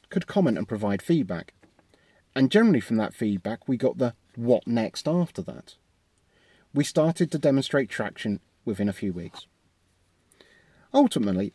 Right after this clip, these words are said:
a lot of investment had gone into gathering such a broad set of requirements, but ultimately it was wasted. The guys had worked on it, had put a lot of effort in, and it was an impressive body of work. It just wasn't helpful at producing quick,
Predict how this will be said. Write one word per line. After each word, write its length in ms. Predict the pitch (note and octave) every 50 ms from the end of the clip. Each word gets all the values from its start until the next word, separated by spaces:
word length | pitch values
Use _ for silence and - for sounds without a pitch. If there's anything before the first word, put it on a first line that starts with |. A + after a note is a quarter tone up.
| _
a 60 | -
lot 240 | A#2 B2 C3+ C#3 -
of 80 | D#3+ D#3
investment 560 | D3+ C#3+ E3 D#3 - - - G#2 F#2+ F2+ - _ _ _ _ _ _ _ _
had 160 | - A2 G2+
gone 240 | A2 C3 B2+ B2 A#2+
into 240 | A#2+ A2+ G#2 - G2
gathering 420 | F#2 - A2+ A2+ G#2 A2 G#2+ G2+
such 200 | - - G2 -
a 40 | G2+
broad 300 | F#2+ A#2 A2+ A2 G#2+ -
set 180 | - G#2+ - -
of 80 | G#2+
requirements, 640 | G#2+ - - A#2+ A2 G#2 F#2+ F2+ F2 - - - - _ _ _ _ _ _ _ _ _ _ _ _ _ _ _ _ _ -
but 140 | C#3+ - -
ultimately 500 | - D3+ E3+ E3 - - G2+ F2+ F#2 A2
it 20 | G#2+
was 120 | A2 G#2+
wasted. 440 | B2+ D3 D#3+ - - - F#2 - - _ _ _ _ _ _ _ _ _ _ _ _ _ _ _ -
The 80 | C3+
guys 300 | B2 - E3 E3 F3 E3+
had 100 | E3 D#3+
worked 340 | C#3+ C#3 C#3+ D3+ C3+ - -
on 60 | D3
it, 40 | D3
had 140 | B2+ - -
put 120 | - B2
a 20 | G2
lot 240 | A#2+ A#2+ C3 D3+ E3
of 100 | D3+ E3
effort 240 | D#3+ D#3+ - -
in, 240 | G2 A2 C#3 D3+ D#3 - _
and 140 | - F#3 G3+
it 20 |
was 120 | F#3 F3+ D#3
an 80 | F3
impressive 600 | F#3+ F#3 F3 - - - G3 F#3+ - - F#3+ D#3
body 260 | - E3 F3 F3+ F#3 E3
of 120 | C3+ C3
work. 380 | E3+ G3 G3 A2+ D#2 - - - _ _ _ _ _ _ _ _ _ _
It 200 | - D#3+ D3 -
just 240 | - D3 C#3+ - -
wasn't 260 | D#3 D#3 E3+ - -
helpful 360 | - - G#2+ G#2 - - C3+
at 60 | G#2
producing 360 | - C3+ A#2+ B2 A2+ - C3+ C3+
quick, 400 | - - - A#2+ A2 - -